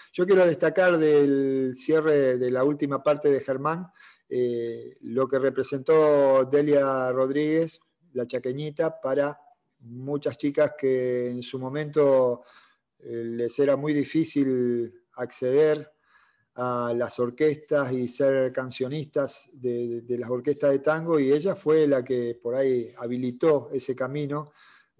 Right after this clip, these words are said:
al menos acá en Rosario y toda la zona. Así que es importante también el legado que deja en ese sentido.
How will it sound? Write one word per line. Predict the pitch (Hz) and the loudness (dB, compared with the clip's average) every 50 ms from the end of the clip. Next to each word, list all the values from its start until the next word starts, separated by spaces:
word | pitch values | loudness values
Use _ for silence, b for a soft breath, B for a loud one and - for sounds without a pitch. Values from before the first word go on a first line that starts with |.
| _ _ _ | _ _ _
al | 123 127 131 | -4 -4 -2
menos | 151 180 190 190 156 - | -2 -2 -2 -4 -2 -2
acá | 143 131 165 170 | -2 0 0 0
en | 165 143 | 0 0
Rosario | 139 127 - - 160 170 170 165 156 143 139 | -2 -2 0 0 2 2 2 4 4 4 4
y | 131 123 123 | 2 2 0
toda | 123 135 135 131 | 0 0 2 2
la | 127 123 120 | 2 0 -2
zona. | - - 131 113 113 110 - _ _ _ _ | -2 -4 -4 -4 -6 -10 -16 _ _ _ _
Así | 110 - - 139 127 | -20 -12 -12 -6 -4
que | 135 127 | -2 -2
es | 127 | -2
importante | 135 139 131 131 131 123 - 143 139 139 143 139 | -4 -6 -6 -6 -6 -4 -4 -4 -2 -2 -4 -4
también | 139 131 131 139 147 160 160 | -4 -4 -4 -2 -4 -2 -2
el | 156 143 | -2 -2
legado | 131 135 143 165 175 165 156 139 | 0 0 2 2 4 2 2 2
que | 139 139 | 2 0
deja | 147 160 151 147 - 165 170 165 - _ | 0 0 0 -2 -6 -8 -8 -8 -14 _
en | 135 131 | -12 -12
ese | 131 - 135 | -10 -8 -8
sentido. | 120 - 131 131 135 170 147 123 110 - | -10 -10 -12 -6 -2 -2 0 0 -2 -6